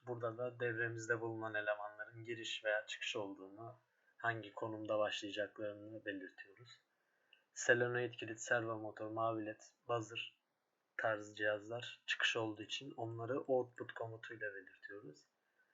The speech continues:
Pır sensörü ise input, yani giriş olarak belirtiyoruz üzerinden veri alacağımız için. O bizim giriş elemanımız. Burada da servo motoru hangi pine bağladığımızı belirttik. Ve devamında servo motorun başlangıçta hangi konumda duracağını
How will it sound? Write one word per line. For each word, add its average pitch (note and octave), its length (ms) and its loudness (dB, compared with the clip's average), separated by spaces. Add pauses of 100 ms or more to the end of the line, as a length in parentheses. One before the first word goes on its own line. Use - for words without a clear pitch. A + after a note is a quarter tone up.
(280)
Pır C3 140 0
sensörü A#2 520 0
ise D3 340 0
input, A#2 420 -6
yani A#2+ 280 4
giriş B2 320 2
olarak G2+ 380 2
belirtiyoruz G2+ 600 -14
üzerinden G2+ 520 -6
veri G2+ 180 2
alacağımız G2 500 0
için. - 180 -16
O A#2 140 -14
bizim A#2+ 180 -10
giriş A#2+ 300 -8
elemanımız. - 600 -14 (880)
Burada B2 220 0
da C3 100 4
servo B2+ 360 4
motoru B2 340 2
hangi A2+ 280 0
pine G#2 220 -4
bağladığımızı G2 720 -2
belirttik. - 680 -16 (220)
Ve C3+ 240 2
devamında A#2+ 720 2
servo B2 400 2
motorun B2 420 -2
başlangıçta A#2+ 800 2
hangi B2+ 300 2
konumda A2+ 440 -6
duracağını A2 580 -10